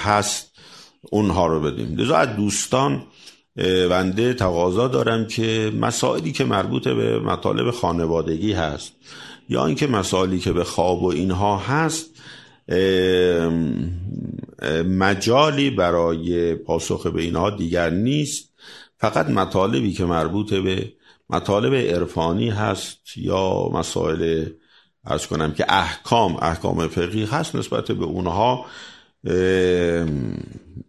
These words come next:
<clears throat> به اونها پاسخ می‌دیم و البته سعی بندم بر این هست که اگر بتوانم فرصتی پیدا کنم،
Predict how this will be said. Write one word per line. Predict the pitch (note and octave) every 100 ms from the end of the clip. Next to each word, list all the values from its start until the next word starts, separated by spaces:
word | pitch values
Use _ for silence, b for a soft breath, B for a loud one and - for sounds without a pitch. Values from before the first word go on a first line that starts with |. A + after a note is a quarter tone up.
| - - _ _ -
<clears throat> | - C#3+ A2+ F2+ - _ _ - - - - -
به | D#2+ E2+
اونها | E2+ F2+ G2+ G2+
پاسخ | - E2+ - G2+ -
می‌دیم | A#2+ A#2 C3 C3+ B B B B - F#2+
و | B2 C#3 C3 A2 - _ _ _ - -
البته | E2+ F#2+ F#2+
سعی | A#2 G2+ F2+ F2
بندم | F2 E2+ F#2 G2+
بر | E2+
این | E2+ F2+
هست | F2 G#2 B2+ - -
که | -
اگر | E2 E2+
بتوانم | D#2+ F#2 E2+ D#2+ E2+ D#2
فرصتی | D2+ E2 D#2 D#2 E2
پیدا | D#2 F2 F#2+ G2
کنم، | G#2+ B2 D#3 E3